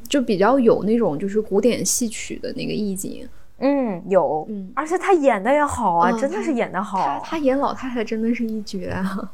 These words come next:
Speaker 2: 对啊，这就是何庆魁老师，咱们的升天礼仪
Speaker 1: <laughs>
Speaker 2: 老板。
Speaker 1: 嗯。
Speaker 2: 嗯，嗯，嗯。那我们说说那个高局长。
Speaker 1: 嗯，高局长是，嗯，应该是这个马大帅这部电视剧的作曲吧。
Speaker 2: 嗯，嗯，嗯，
Speaker 1: 是一个，
Speaker 2: 没错。
Speaker 1: 就是演员叫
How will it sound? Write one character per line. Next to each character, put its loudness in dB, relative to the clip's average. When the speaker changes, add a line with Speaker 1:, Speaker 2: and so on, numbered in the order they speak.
Speaker 2:
对 -6
啊， -4
这 -2
就 0
是 -4
何 4
庆 2
魁 -2
老 2
师， -10
咱 -8
们 -10
的 0
升 -4
天 -2
礼 0
仪 -4
Speaker 1:
<laughs> -8
Speaker 2:
老 4
板。 4
Speaker 1:
嗯。 -12
Speaker 2:
嗯， -4
嗯， -6
嗯。 -8
那 -2
我 2
们 -2
说 0
说 -2
那 0
个 4
高 4
局 -4
长。 -2
Speaker 1:
嗯， 0
高 0
局 0
长 0
是， 0
嗯， 0
应 6
该 8
是 2
这 6
个 2
马 -2
大 -2
帅 0
这 -4
部 -2
电 0
视 0
剧 -2
的 0
作 0
曲 -8
吧。 -10
Speaker 2:
嗯， 2
嗯， 0
嗯， 0
Speaker 1:
是 0
一 0
个， -2
Speaker 2:
没 -2
错。 2
Speaker 1:
就 0
是 2
演 2
员 0
叫 2